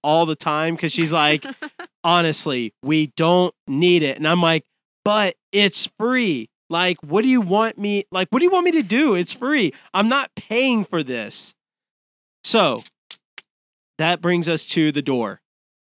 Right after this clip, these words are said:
Speaker 1: I knew that whenever we moved in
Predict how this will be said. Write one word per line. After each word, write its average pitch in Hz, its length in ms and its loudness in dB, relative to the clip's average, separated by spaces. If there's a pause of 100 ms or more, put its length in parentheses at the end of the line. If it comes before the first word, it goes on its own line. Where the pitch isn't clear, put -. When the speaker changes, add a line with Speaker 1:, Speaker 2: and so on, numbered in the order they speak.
(160)
Speaker 1:
I 165 260 0
knew 160 540 2 (180)
that 135 480 -4
whenever 151 380 -4
we 165 160 2
moved 156 300 -2
in 139 480 0